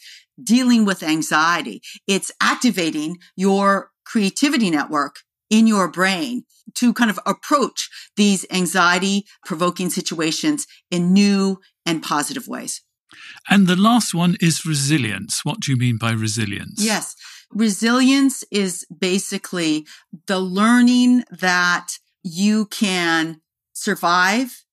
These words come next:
Speaker 1: and even get stronger after surviving a stressful situation. And what people don't realize is there are studies that show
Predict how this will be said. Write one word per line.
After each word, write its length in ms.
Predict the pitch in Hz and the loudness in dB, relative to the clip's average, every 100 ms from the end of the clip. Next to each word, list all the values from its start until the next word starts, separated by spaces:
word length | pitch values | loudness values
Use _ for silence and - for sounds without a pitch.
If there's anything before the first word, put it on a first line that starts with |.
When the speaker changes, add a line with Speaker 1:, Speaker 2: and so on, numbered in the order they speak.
| _ - | _ -8
Speaker 1:
and 180 | 185 - | -6 -2
even 600 | 220 226 247 247 240 175 | 0 2 2 4 2 0
get 240 | 185 - | -8 -6
stronger 720 | - - 240 302 269 147 85 _ _ _ _ - | -10 -2 2 2 2 -2 -10 _ _ _ _ -2
after 540 | 180 190 - 208 202 | 0 0 -2 -2 -2
surviving 880 | - 185 170 170 170 175 165 165 - _ | -4 -8 0 0 0 -2 -4 -6 -10 _
a 80 | 165 | -6
stressful 800 | 151 - 160 156 - 156 143 - _ _ _ | -6 -4 -4 -4 -6 -6 -6 -10 _ _ _
situation. 880 | - 190 - 156 139 135 - 113 - _ _ _ _ - | -6 -6 -4 -4 -4 -6 -8 -12 -20 _ _ _ _ -2
And 420 | 185 180 175 - | 2 2 0 -4
what 220 | - 196 - | -4 -4 0
people 300 | 240 262 254 | -2 -2 0
don't 320 | 247 214 175 | 0 0 0
realize 560 | 202 214 180 156 156 | 0 2 2 2 -2
is 420 | - 170 160 156 - - _ | -6 -4 -4 -4 -8 -16 _
there 340 | 185 185 190 190 | -2 2 2 2
are 200 | 170 165 | 0 -2
studies 720 | - - 190 185 202 196 - | -4 -4 -2 0 0 -2 -2
that 220 | 170 - | -4 -4
show 580 | - 185 170 160 151 | -6 -2 0 0 -4